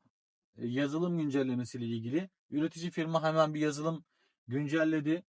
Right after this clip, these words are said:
ve geliştirdi. Yazılım güncellemesiyle gideriliyor arkadaşlar. Bilginiz olsun. Ee, çok çok yani multimedya ekranı değişmiyor. Ee, ondan bilgim var yani.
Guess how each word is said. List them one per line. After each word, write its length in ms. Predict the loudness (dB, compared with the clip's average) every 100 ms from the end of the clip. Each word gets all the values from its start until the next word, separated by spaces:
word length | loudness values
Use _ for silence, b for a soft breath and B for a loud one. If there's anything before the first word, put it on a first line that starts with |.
| _ -4
ve 100 | -2
geliştirdi. 760 | 2 2 2 0 -2 0 0 0
Yazılım 420 | -2 -2 -2 0
güncellemesiyle 680 | 0 2 2 2 0 -2 -2
gideriliyor 580 | 0 0 2 2 2
arkadaşlar. 580 | 2 -2 -6 -4 -8 -4
Bilginiz 360 | -4 -4 -4 -4
olsun. 360 | -4 -6 -10 -12 _ _ _ _ _ _ _ _ _
Ee, 300 | -6 -4 -4 -2
çok 220 | -2 0
çok 300 | 0 0 -4 _ _ _ _ _ _ _ _ _ _ _ _ _
yani 200 | -6 -2
multimedya 540 | -2 -2 -2 0 2
ekranı 300 | 0 0 0
değişmiyor. 500 | 2 2 0 -2 -4 -6 _ _
Ee, 40 | -10 -10 -10 -16 _
ondan 380 | -12 -8 -8 -8
bilgim 360 | -8 -8 -6
var 140 | -6 -6
yani. 380 | -6 -10 -12